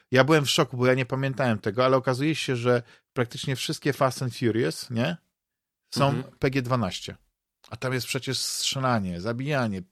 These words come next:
Speaker 1: przemoc, no nie? No może krwi tej nie ma. I wiesz, ten brak krwi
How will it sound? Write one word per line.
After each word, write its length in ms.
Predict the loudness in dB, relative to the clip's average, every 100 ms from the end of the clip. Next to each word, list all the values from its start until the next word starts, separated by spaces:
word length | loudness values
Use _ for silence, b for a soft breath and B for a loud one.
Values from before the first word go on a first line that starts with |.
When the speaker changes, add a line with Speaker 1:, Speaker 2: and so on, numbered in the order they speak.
| -20 B B B -4
Speaker 1:
przemoc, 640 | 4 6 6 2 -4 -8
no 80 | -6
nie? 160 | -4
No 80 | -2
może 200 | -2 -4
krwi 260 | -6 -4 -2
tej 160 | 0
nie 120 | -2 -4
ma. 120 | -4
I 100 | 0
wiesz, 280 | 0 0 -4
ten 200 | -2 0
brak 380 | 4 2 0 -18
krwi 460 | -12 -2 4 4